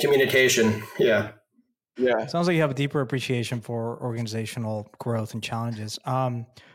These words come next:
Speaker 3: does that
Speaker 2: Yeah.
Speaker 3: make you more or less bullish on daos and govern-, on-chain governance?
Speaker 2: <laughs> That's a phenomenal question, Fonte.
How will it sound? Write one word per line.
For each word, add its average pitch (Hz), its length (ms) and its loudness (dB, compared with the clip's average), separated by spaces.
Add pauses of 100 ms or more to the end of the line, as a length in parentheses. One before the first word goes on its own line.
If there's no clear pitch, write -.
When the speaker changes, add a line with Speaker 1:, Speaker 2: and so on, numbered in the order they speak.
(120)
Speaker 3:
does 135 140 0
that 165 180 4
Speaker 2:
Yeah. - 60 2
Speaker 3:
make 170 220 0
you 156 100 0
more 143 300 2
or 143 60 2
less 139 180 2
bullish 139 400 0
on 123 240 -2
daos 110 480 -6 (200)
and 135 120 -2
govern-, 120 400 -4
on-chain 143 480 0
governance? 156 640 2
Speaker 2:
<laughs> - 1000 2
That's - 160 4
a 175 40 2
phenomenal 123 600 4
question, 117 320 2
Fonte. 165 460 2